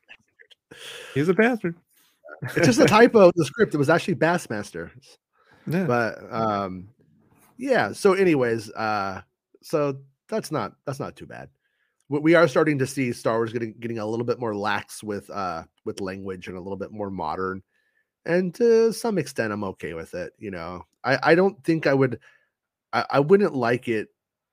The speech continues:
Speaker 1: Yeah, I think, like, words like bastard, like Indiana Jones when he just says shit, like, that stuff's fine. I think,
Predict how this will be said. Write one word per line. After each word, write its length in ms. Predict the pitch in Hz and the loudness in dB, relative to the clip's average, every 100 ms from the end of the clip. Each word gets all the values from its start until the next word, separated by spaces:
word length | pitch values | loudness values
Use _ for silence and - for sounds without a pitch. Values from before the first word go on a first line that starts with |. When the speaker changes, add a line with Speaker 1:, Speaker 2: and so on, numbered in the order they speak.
| _ - | _ -4
Speaker 1:
Yeah, 320 | 185 180 165 - | 2 2 2 0
I 60 | |
think, 200 | 139 240 | -2 2
like, 220 | 247 175 139 | 4 4 2
words 360 | 131 139 139 | 4 6 6
like 220 | 135 117 | 2 0
bastard, 480 | - 110 104 - 120 | 0 2 0 0 -2
like 160 | 120 110 - | -2 -4 -6
Indiana 360 | 143 139 127 | -2 0 0
Jones 360 | 117 113 110 117 | 0 -2 -4 -8
when 100 | 110 | -8
he 20 | |
just 200 | 107 110 | -8 -6
says 140 | - 107 | -4 -4
shit, 440 | - - 98 101 - | -6 -10 -8 -8 -10
like, 220 | 104 101 | -14 -8
that 140 | 156 | -8
stuff's 340 | 135 131 117 - - | -6 -8 -8 -14 -14
fine. 360 | 80 85 92 - | -12 -12 -14 -16
I 60 | |
think, 280 | 95 117 110 | -10 -8 -8